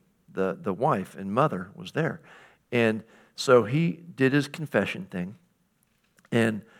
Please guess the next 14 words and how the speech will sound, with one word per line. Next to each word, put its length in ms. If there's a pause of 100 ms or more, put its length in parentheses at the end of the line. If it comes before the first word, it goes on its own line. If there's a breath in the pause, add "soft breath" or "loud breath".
(440 soft breath)
uh, 400 (180)
the 440 (580)
judge 460 (100)
turned 280
to 100
the 100
woman 560 (240)
whose 220
husband 360
and 140
son 220
had 120
been 140
killed 340